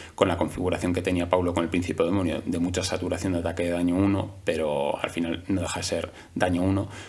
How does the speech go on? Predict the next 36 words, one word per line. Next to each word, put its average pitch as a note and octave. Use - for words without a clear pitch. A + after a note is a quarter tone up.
contra F#2
el E2+
general F2
del E2+
imperio, F2
pues -
podía E2+
sufrir E2+
mucho. D#2+
Sin -
embargo, E2
pa' -
pillar D#2+
caballerías F2+
y F#2
cosas E2+
así, E2+
este -
tío E2
las D#2
trinchaba E2
como F#2
si E2+
fueran E2+
mantequilla. D#2
Así -
que, -
en F#2+
realidad, E2+
yo F2+
creo F2+
que -
estaba -
bien C#2+
hecho D2+
aquí E2